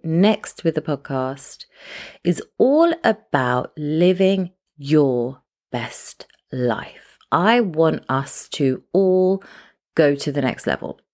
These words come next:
okay? I want us to grow, continue to grow, obviously,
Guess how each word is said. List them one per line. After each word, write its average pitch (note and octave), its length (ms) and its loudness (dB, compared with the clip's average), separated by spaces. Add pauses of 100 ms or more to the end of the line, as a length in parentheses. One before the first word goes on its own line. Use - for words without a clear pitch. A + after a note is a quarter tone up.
(280)
okay? F3+ 300 2 (380)
I - 80 -4
want F3 260 0
us C#3+ 400 0
to C3 640 2 (520)
grow, C#3 420 4
continue C3+ 400 0
to - 140 -6
grow, C3 380 0
obviously, - 640 -4